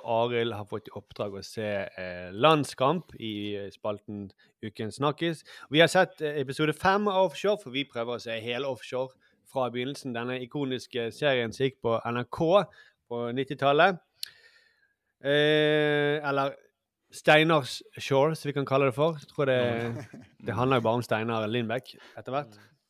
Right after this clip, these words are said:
Speaker 3: Off Steinar.
Speaker 1: <laughs> Off Steinar. Eh, og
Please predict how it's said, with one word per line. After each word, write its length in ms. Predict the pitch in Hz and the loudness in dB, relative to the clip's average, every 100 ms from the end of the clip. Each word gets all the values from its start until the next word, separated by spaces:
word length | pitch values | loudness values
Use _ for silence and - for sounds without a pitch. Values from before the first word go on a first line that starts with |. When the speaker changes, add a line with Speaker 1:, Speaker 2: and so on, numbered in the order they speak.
| - | -16
Speaker 3:
Off 80 | 117 - | -14 -10
Steinar. 400 | 120 127 135 143 - _ _ _ _ _ _ _ _ - | -10 -10 -12 -16 -20 _ _ _ _ _ _ _ _ 0
Speaker 1:
<laughs> 500 | - 403 165 - 147 | 4 4 2 -2 -8
Off 140 | 120 | -8
Steinar. 360 | - 110 113 120 _ - - - - - - - _ - | -8 -8 -6 -10 _ -20 -18 -18 -20 -20 -20 -20 _ -4
Eh, 320 | 135 143 147 151 | 2 4 4 2
og 160 | 160 | -2